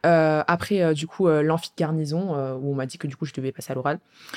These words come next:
Euh, donc, la préparation de midi sup, elle est sur deux semaines. Donc, c'est deux semaines intensives, euh, où on a des cours avec, euh, des profs, euh, sur les oraux. Euh, ça, j'ai pas trouvé ça forcément, euh, super,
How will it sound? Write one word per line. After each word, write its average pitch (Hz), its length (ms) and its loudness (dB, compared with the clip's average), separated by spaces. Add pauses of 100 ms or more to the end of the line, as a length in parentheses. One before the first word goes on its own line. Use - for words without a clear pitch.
(340)
Euh, 165 400 6
donc, 175 160 0
la 175 220 6
préparation 196 420 0
de 196 40 4
midi 175 100 0
sup, - 120 -6
elle 165 140 4
est 160 60 4
sur 165 240 -2
deux 175 280 2
semaines. 185 520 4
Donc, 160 100 -4
c'est - 100 -12
deux 175 60 0
semaines 180 240 -2
intensives, 185 560 2 (460)
euh, 170 200 6
où 170 100 2
on 175 140 4
a 170 60 4
des 170 140 2
cours 233 420 2
avec, 160 320 0
euh, 151 120 4
des 151 120 2
profs, - 440 0
euh, 147 260 2
sur 156 160 -4
les 147 180 0
oraux. 165 280 4 (340)
Euh, 160 100 4
ça, 196 220 2
j'ai 165 160 2
pas 180 200 2
trouvé 170 300 -2
ça 156 200 -4
forcément, 170 800 2
euh, - 40 -6
super, - 720 -2